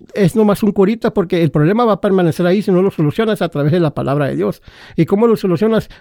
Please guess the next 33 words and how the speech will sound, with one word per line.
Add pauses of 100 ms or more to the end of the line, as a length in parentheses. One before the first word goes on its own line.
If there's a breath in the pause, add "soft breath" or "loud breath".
Renovando
tu
entendimiento
con
lo
que
dice
la
palabra (320 soft breath)
de
Dios
en
lo
que
tú
eres. (640)
Y
no,
eres
la
justicia
de
Dios
en
Cristo
Jesús. (1160 loud breath)
So,
acércate
a
Dios
con
toda
confianza,